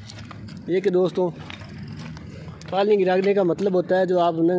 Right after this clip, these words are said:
आंगन में लगाओगे, उसके बाद में polish कराओगे, तो इस प्रकार की बहुत ही शानदार polish आएगी। ये कि दोस्तों, इस प्रकार की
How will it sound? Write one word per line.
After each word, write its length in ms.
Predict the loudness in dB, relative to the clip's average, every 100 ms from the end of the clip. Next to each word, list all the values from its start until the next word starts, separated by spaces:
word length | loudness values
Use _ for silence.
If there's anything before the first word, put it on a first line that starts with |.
| 0
आंगन 280 | 0 2 4
में 60 | 2
लगाओगे, 400 | 2 2 2 2
उसके 240 | 0 0
बाद 160 | 2 2
में 80 |
polish 280 | 0 -2 0
कराओगे, 420 | 2 4 4 2
तो 460 | -2 -6 -12 -10 -8
इस 60 | -8
प्रकार 320 | -6 -2 -2
की 120 | 0
बहुत 200 | -2 -2
ही 40 |
शानदार 560 | -6 -6 -4 -2 -2 -2
polish 280 | -2 -2 0
आएगी। 260 | 0 0 -4 -8 -16 -18 -18 -16 -16 -16 -16 -16 -8 -8 -8 -12 -14 -16 -16 -18 -18 -16 -16 -16 -12 -12 -12 -16 -16 -16 -16 -16 -4
ये 100 | 0
कि 100 | 2
दोस्तों, 320 | 4 2 2
इस 100 | 0
प्रकार 240 | 0 0
की 80 | 0